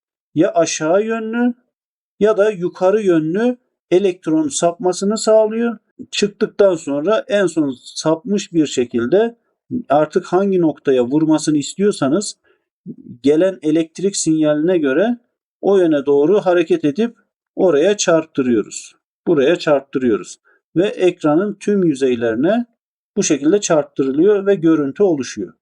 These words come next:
Çalışma mantığına geçersek aslında kısaca değindik. Anot ve katot kısımlarına gerilim uyguladığımızda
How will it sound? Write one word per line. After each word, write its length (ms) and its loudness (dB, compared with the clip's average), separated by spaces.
Çalışma 460 -2
mantığına 600 0
geçersek 760 0
aslında 460 -2
kısaca 420 0
değindik. 560 0
Anot 400 -2
ve 220 0
katot 360 0
kısımlarına 920 -2
gerilim 440 0
uyguladığımızda 1080 0